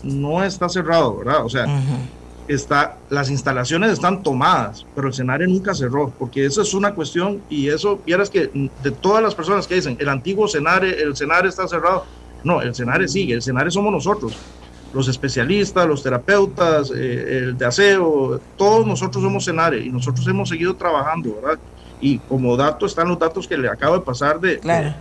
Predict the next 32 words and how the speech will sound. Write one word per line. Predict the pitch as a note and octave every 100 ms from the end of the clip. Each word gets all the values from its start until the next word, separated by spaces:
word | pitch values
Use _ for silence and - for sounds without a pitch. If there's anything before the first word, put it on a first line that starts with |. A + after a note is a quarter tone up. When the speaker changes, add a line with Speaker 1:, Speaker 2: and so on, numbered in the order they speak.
| - - - - - - - - -
Speaker 1:
Ujú, | D3 D3 -
ok, | - A2+
gracias. | - B2+ A2+ - - - - - -
Speaker 2:
No, | G#3 A3
doctor, | G3+ A3+
eh, | F3+ D3 E3
gracias | E3 F#3+ G#3+ G#3
a |
usted. | G3+ - D#3+ -
Eh, | F#3+ F#3 F3+ F3 E3 D#3 E3+ E3+ -
ahora | G3 F#3+ G3
voy | G3 G3 G3+
a | G3+
ir | G3+ G3+
con, | G3+ A3 E3 C#3+ - - - - - -
con, | - F#3 F3 D#3+ D3+ C#3 - - -
eh, | E3
Luis | D#3+ E3
Fernando | E3+ E3+ E3+
Astorga | F#3+ - A3 G3+ A3 G#3+ A3
y | E3
luego | D#3+ D#3+ F#3+ F#3
cerrar | F3 D#3+ E3+
con | E3+ G3
el | F3 D#3+
doctor | D#3+ F3
Federico | E3+ G3 E3+ E3+ E3+
Montero. | E3 D3 C3+ C#3+
Tratando | F3+ F#3+ A#3 C#4 D#4
de | C#4
construir | B3+ F#3 F3+ A3+ G#3+
algo, | D#3+ D3 D#3